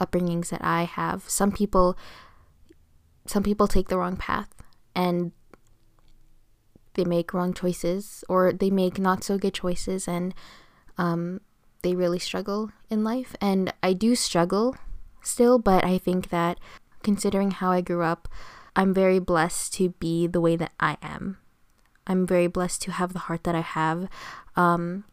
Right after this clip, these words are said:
and to just be who I am, because not many people turn out that way. It just made me want to celebrate myself, because despite my environment, I am strong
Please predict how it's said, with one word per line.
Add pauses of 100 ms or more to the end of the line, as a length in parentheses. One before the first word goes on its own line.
(120)
and
to
just
be
who
I
am,
because
not
many
people
turn
out
that
way. (500)
It
just
made
me
want (120)
to (100)
celebrate
myself,
because (1400)
despite
my
environment, (380)
I
am
strong